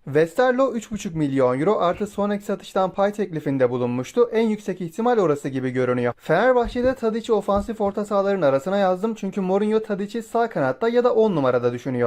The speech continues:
Sol kanat Alan San Maxime'ne ait. Szymański'nin ayrılığını beklemesem de talipleri var. Eğer giderse yeni bir genç on numara alınabilir.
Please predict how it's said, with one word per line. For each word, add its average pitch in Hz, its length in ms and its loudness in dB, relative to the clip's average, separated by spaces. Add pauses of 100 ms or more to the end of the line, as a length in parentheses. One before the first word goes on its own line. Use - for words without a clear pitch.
(140)
Sol 202 220 2
kanat 196 360 -2
Alan 220 220 2
San 233 200 -2
Maxime'ne 190 460 0
ait. 117 320 0
Szymański'nin 247 640 -2
ayrılığını 220 540 2
beklemesem 208 600 0
de 233 100 2
talipleri 170 500 2
var. 113 220 0
Eğer 170 200 2
giderse 175 440 0
yeni 208 300 -2
bir 220 60 -2
genç 202 320 -2
on 139 140 0
numara 135 260 2
alınabilir. 127 480 0